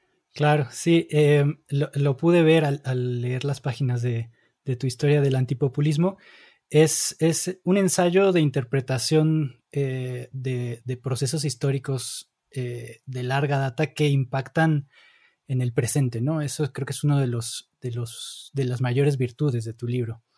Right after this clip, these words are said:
Em, y bueno, a-, ahora que, que hablamos, eh, de, de ello, me gustaría pasar ya a que nos cuentes un poco cómo fue el proceso para escribir Breve Historia del Antipopulismo.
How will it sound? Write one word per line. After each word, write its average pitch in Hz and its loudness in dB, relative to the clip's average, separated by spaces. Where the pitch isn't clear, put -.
Em, 131 -2
y 151 0
bueno, 180 2
a-, 147 -2
ahora 147 2
que, 135 -4
que 135 -4
hablamos, 139 -2
eh, 120 -10
de, 135 -2
de 139 4
ello, 156 2
me 156 4
gustaría 156 2
pasar 165 0
ya 160 2
a 143 -4
que 147 -4
nos 139 0
cuentes 165 -2
un 175 0
poco 165 -4
cómo 180 0
fue 190 2
el 190 0
proceso 147 0
para 123 -2
escribir 127 -2
Breve 139 4
Historia 139 0
del 127 0
Antipopulismo. 120 -4